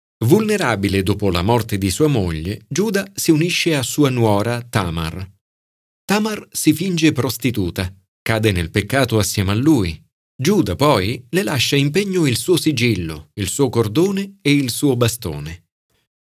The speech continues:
Quando viene a sapere che sua nuora è colpevole di prostituzione ed è incinta, esclama:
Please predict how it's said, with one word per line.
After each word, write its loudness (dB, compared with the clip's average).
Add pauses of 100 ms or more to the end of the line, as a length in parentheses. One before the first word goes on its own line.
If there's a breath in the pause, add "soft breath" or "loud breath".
(140)
Quando 2
viene 2
a 2
sapere 0
che 0
sua 0
nuora 0
è -2
colpevole 2
di -4
prostituzione 0
ed 0
è 4
incinta, -2 (140)
esclama: 0